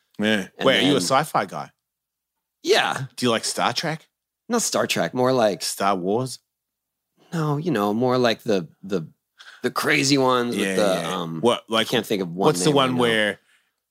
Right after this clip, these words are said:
Speaker 1: uh,
Speaker 2: <clears throat> Definitely Alien, you
Speaker 1: All
Speaker 2: know, the
Speaker 1: Right, All
Speaker 2: Alien
Speaker 1: Right
Speaker 2: trilogy.
Speaker 1: guy goes into the
Speaker 2: Yeah, that.
Speaker 1: Yeah.
Speaker 2: Right.
Speaker 1: What's that movie called?
Speaker 2: I forgot.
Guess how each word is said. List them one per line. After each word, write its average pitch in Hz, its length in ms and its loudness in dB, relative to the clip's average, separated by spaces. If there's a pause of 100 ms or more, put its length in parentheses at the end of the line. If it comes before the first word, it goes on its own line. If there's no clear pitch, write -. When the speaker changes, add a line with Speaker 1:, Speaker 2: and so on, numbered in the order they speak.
(240)
Speaker 1:
uh, 90 520 2
Speaker 2:
<clears throat> - 360 -8
Definitely 160 440 4
Alien, 104 340 0
you 98 140 -8
Speaker 1:
All 120 120 4
Speaker 2:
know, 123 60 4
the 127 60 4
Speaker 1:
Right, 127 180 4
All 123 60 4
Speaker 2:
Alien 123 120 2
Speaker 1:
Right 123 160 4
Speaker 2:
trilogy. 101 120 -4
Speaker 1:
guy 104 260 2
goes 101 520 -4
into 104 360 -4
the 95 140 -2
Speaker 2:
Yeah, 110 260 0
that. 104 280 0 (300)
Speaker 1:
Yeah. 85 220 -6 (680)
Speaker 2:
Right. 85 260 -4
Speaker 1:
What's 104 180 -6
that 120 160 2
movie 120 200 0
called? 127 320 0 (220)
Speaker 2:
I - 80 -10
forgot. - 320 -14